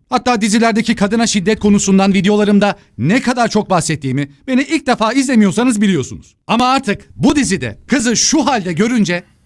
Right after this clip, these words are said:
bana bir gülme geldi. Yemin ediyorum, artık cidden sinirim bozuldu. Yani sanki dizi kadına şiddet içeren dizileri eleştiren bir komedi dizisi gibi.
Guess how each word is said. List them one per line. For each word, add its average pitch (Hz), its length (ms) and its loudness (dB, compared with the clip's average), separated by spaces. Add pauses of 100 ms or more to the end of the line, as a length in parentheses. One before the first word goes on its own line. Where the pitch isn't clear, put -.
(220)
bana 247 320 0
bir 226 80 0
gülme 233 360 2
geldi. 170 420 -4 (480)
Yemin 220 220 2
ediyorum, 156 340 -2
artık 202 280 -2 (540)
cidden 233 420 0
sinirim 185 380 -2
bozuldu. 107 420 -12 (300)
Yani 233 140 0
sanki 269 320 -2
dizi 247 300 0
kadına 269 380 0
şiddet 220 360 -2
içeren 214 380 0
dizileri 202 340 0
eleştiren 220 600 -2 (200)
bir 294 160 0 (320)
komedi 311 400 0
dizisi 208 340 0
gibi. 123 220 -8